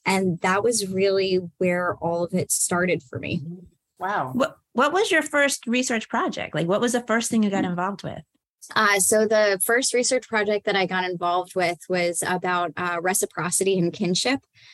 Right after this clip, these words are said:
Speaker 3: Mm.
Speaker 1: Um, and it was way outside my, my wheelhouse,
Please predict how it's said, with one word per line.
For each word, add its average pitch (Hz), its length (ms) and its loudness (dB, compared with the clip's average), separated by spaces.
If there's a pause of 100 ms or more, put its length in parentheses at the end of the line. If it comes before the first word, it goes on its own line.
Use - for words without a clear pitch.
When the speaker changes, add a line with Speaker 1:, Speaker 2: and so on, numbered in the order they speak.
(100)
Speaker 3:
Mm. 196 160 -10
Speaker 1:
Um, 185 600 0 (100)
and 185 340 0
it 180 140 -2
was 185 420 0
way 202 460 0
outside 202 560 0
my, 175 360 0
my 185 200 0 (120)
wheelhouse, 185 840 0